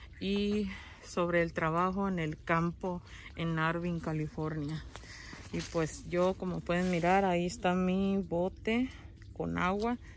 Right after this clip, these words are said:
También es muy importante que traigas tu bote con agua para trabajar. Así se mira.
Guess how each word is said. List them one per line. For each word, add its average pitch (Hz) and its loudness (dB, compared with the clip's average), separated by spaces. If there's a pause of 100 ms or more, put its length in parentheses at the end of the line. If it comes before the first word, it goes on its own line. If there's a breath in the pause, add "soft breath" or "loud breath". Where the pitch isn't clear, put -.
También 170 0
es 180 0
muy 185 2
importante 175 -2
que 170 -4
traigas 170 0
tu - -6
bote 160 -4
con 156 -4
agua 175 0 (760 loud breath)
para 185 4
trabajar. 165 -2 (2750 loud breath)
Así 208 -2
se 220 0
mira. 175 2